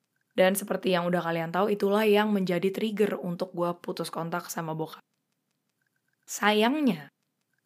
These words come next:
walau kakak gue udah tahu dan udah gue jelasin juga sejelas-jelasnya soal alasan dari keputusan gue, kenapa gue nih cut contact gitu sama bokap. Kakak gue tapi tetap memilih untuk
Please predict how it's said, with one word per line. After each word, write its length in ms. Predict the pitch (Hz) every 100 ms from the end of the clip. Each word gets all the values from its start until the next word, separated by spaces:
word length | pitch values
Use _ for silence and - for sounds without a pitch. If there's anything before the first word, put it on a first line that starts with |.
| -
walau 320 | 208 226 320
kakak 240 | 269 202 180
gue 140 | 214 226
udah 100 | 185
tahu 300 | 185 156 185 -
dan 180 | 180 175
udah 320 | 185 185 185
gue 180 | 180 196 190
jelasin 400 | 185 202 226 208
juga 240 | 247 269
sejelas-jelasnya 960 | 285 214 190 175 180 175 185 208 185 175
soal 320 | 175 165 160 - - - - - -
alasan 520 | 175 170 175 220 233
dari 280 | 170 170 202
keputusan 640 | - - 208 220 220 220
gue, 240 | 277 233 208 - - _
kenapa 400 | - 220 214 285
gue 280 | 247 208 233 240
nih 240 | 269 294 - _ -
cut 200 | 240 240
contact 400 | 226 254 262 262
gitu 240 | 202 196
sama 200 | 170 160
bokap. 280 | 165 165 214 _ _ _ _ _ -
Kakak 280 | 233 226 226
gue 100 | 349
tapi 160 | 330 349
tetap 280 | 359 262 262
memilih 360 | 214 202 240 277
untuk 440 | 220 214 277 -